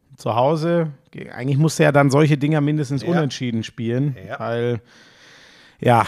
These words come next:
Speaker 1: und, und Marseille, das ist, das ist jetzt das nächste, das wird ein harter Cla-, ich glaub, hab, ich hab eben noch gehört, glaub ich, Fanmarsch ist verboten, weil man, die Marseille-Fans sind ja in Frankreich mit die härtesten. Ich weiß nicht, das, oh Gott, das wird auch spannend. Ähm,
Speaker 2: Sind die noch schlimmer
Speaker 1: genau.
Speaker 2: als Nizza?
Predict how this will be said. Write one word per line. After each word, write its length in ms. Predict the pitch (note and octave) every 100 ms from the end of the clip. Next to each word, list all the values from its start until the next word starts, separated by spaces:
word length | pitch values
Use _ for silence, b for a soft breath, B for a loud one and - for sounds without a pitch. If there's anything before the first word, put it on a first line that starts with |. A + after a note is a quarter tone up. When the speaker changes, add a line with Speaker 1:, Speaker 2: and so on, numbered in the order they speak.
| -
Speaker 1:
und, 240 | C#3 C3
und 140 | C#3 C#3
Marseille, 480 | B2+ A#2+ C3 C#3 E3
das 240 | D#3+ -
ist, 220 | D#3 -
das 140 | C3+ B2
ist 20 |
jetzt 220 | C3+ B2
das 120 | C3
nächste, 440 | B2 C3 D#3 - F3
das 180 | D3+ -
wird 180 | D3
ein 140 | C3+ B2+
harter 260 | C3 C#3+ C3
Cla-, 200 | C3+ C#3+
ich 120 | D3
glaub, 160 | D3 B2 -
hab, 160 | -
ich 100 | A2+
hab 100 | B2
eben 160 | A2 D3
noch 160 | D#3 -
gehört, 240 | D3 D3
glaub 100 | C#3
ich, 140 | C3+
Fanmarsch 580 | - C3+ F3 F#3 F#3+ F#3+
ist 140 | - -
verboten, 460 | D#3 C#3 F3+ F#3+
weil 100 | E3+
man, 240 | C#3+ C3 B2
die 100 | B2+
Marseille-Fans 760 | B2 A#2 C#3 D3 C#3+ C3+ B2+ - -
sind 200 | A#2 C3
ja 80 | C3
in 100 | B2
Frankreich 380 | B2+ C3 C3+ B2
mit 120 | C3
die 140 | B2+ A2+
härtesten. 680 | A#2+ D3 D#3 - F3 F3+ -
Ich 100 | -
weiß 220 | A#2 C3 C#3+
nicht, 180 | B2+
das, 220 | C#3+ B2+ -
oh 100 | A#2
Gott, 180 | B2+
das 160 | B2+ -
wird 140 | C3
auch 160 | - D3
spannend. 440 | - D#3 E3 F#3 - B B B -
Ähm, 500 | C3+ C#3 C#3+ D3 C#3
Speaker 2:
Sind 220 | C#3 C#3+
die 100 | E3
noch 200 | D3 F3
schlimmer 200 | - D#3
Speaker 1:
genau. 120 | C#3 G3+
Speaker 2:
als 220 | F#3 D#3+
Nizza? 460 | A3 A3+ C#3 G2+